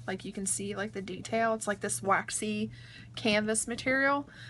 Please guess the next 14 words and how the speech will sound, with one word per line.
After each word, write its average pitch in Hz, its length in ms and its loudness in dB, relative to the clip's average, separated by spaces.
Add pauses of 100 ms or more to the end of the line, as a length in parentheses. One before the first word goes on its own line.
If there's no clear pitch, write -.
which - 100 -2
I 220 60 8
thought 214 220 6
was 190 120 0
really 202 220 0
cool, 226 400 4
'cause 208 180 0
I'm 214 140 6
one 233 120 4
of 220 60 4
those 202 160 4
sticklers 196 680 2
for, 185 520 2 (460)
um, 185 480 2